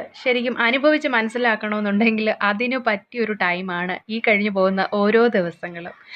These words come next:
മെയ് മാസം പകുതിയോടുകൂടി ചൂട് കനക്കുന്ന ഈ സമയങ്ങളിൽ പുറത്തേക്കിറങ്ങാനായിട്ട് എല്ലാവർക്കും മടിയാണ്. രാവിലെ ഏഴ് മണിയാവുമ്പോൾ തന്നെ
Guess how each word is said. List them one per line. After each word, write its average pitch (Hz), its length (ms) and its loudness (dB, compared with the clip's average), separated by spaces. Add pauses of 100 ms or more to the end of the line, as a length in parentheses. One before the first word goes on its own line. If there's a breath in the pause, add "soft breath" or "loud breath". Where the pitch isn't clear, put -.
(200 loud breath)
മെയ് 262 220 0
മാസം 339 360 4
പകുതിയോടുകൂടി 247 920 0 (200)
ചൂട് 254 340 0
കനക്കുന്ന 202 520 0 (160)
ഈ 214 200 -4
സമയങ്ങളിൽ 185 680 -4 (600 loud breath)
പുറത്തേക്കിറങ്ങാനായിട്ട് 240 1000 2
എല്ലാവർക്കും 214 680 2
മടിയാണ്. 170 580 -2 (580 loud breath)
രാവിലെ 269 440 2 (120)
ഏഴ് 240 280 4
മണിയാവുമ്പോൾ 220 600 0
തന്നെ 190 360 -2